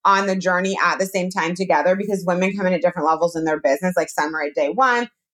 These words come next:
some are, you know, stepping into twenty K months or whatever it is. So,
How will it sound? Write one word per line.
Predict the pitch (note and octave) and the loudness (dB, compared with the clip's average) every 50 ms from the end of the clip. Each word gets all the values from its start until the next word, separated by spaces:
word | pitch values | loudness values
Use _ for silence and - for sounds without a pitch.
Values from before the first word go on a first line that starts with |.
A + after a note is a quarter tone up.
| _ | _
some | - - F#3 F3+ F3 E3+ | -2 0 0 0 0 0
are, | E3 D#3+ D#3+ D#3+ D#3+ G3 | 0 2 2 0 0 0
you | A3+ G3 | 0 0
know, | D#3 D3+ | 0 -2
stepping | E3 - E3+ F3 F3+ F#3+ F#3 | 0 0 0 0 2 2 0
into | F#3 F#3 F#3 F3+ | 2 2 0 -2
twenty | - - E3+ E3+ E3+ F3 | -2 -2 -2 -2 -2 -2
K | F#3 G3 E3 | -2 -2 -2
months | D#3+ D#3+ D#3 F3+ F#3+ - | -2 -2 -4 -4 0 0
or | F3 E3 | 2 2
whatever | D#3+ - D#3+ D#3+ D3+ E3 D#3+ | 2 2 0 0 0 0 0
it | D#3 D#3 D3 | 0 2 2
is. | D3 E3+ G#3+ - - _ _ _ _ _ _ _ _ _ | 2 2 2 0 -4 _ _ _ _ _ _ _ _ _
So, | - - - C4+ B3 A#3 A3+ A3 G#3+ G#3+ G#3+ G#3+ G#3+ G#3+ G#3+ | -12 -2 0 2 4 4 4 4 4 2 2 0 -2 -6 -10